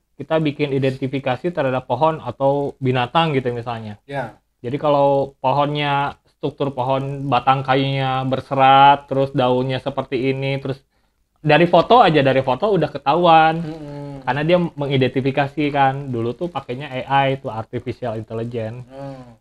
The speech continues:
Speaker 1: Jadi tanpa perlu kita datang ke tempat gitu maksudnya, teh, tinggal di
Speaker 2: Kita udah tahu, udah
Speaker 1: udah
Speaker 2: bisa
Speaker 1: tahu dari
Speaker 2: jenisnya
Speaker 1: fotonya,
Speaker 2: gitu.
Speaker 1: ini adalah
Speaker 2: Oke.
Speaker 1: jenis pohon ini.
Speaker 2: Oke, oke,
Speaker 1: Itu
Speaker 2: oke.
Speaker 1: kan seharusnya lebih advance kan gitu.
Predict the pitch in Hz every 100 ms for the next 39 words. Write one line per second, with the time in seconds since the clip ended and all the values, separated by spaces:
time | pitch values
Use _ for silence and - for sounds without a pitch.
0 | - 107 127 135 131 131 - 127 123 131
1 | - 127 123 120 - 123 127 - 117 120
2 | 151 170 135 123 113 117 113 107 107 98
3 | - 110 110 113 117 - _ _ 151 165
4 | 147 147 139 156 143 131 143 131 127 143
5 | 160 185 156 143 160 156 156 139 156 175
6 | 185 139 151 143 131 139 139 131 131 135
7 | 131 127 131 135 139 143 127 113 123 113
8 | _ 117 127 196 202 190 165 170 196 147
9 | 139 120 - 156 147 135 123 127 113 -
10 | _